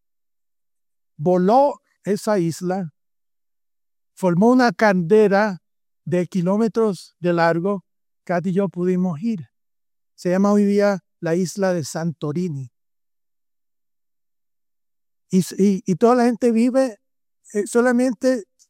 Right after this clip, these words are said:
eh, ar-, eh, ahí la parte del cráter, la orilla del cráter que sobrevivió. Y vino un tsunami que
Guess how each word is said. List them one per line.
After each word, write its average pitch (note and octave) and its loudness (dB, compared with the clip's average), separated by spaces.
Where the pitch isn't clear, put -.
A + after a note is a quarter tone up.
eh, A3 -6
ar-, A3 -2
eh, G3 -10
ahí A#3+ 0
la F3 -2
parte G#3+ 2
del F#3+ 0
cráter, G3+ 0
la F3 2
orilla A3+ 2
del F3+ -4
cráter E3+ -2
que D3 -12
sobrevivió. D3+ -8
Y E3 -6
vino B3+ 2
un A#3+ 4
tsunami G3 0
que F#3 0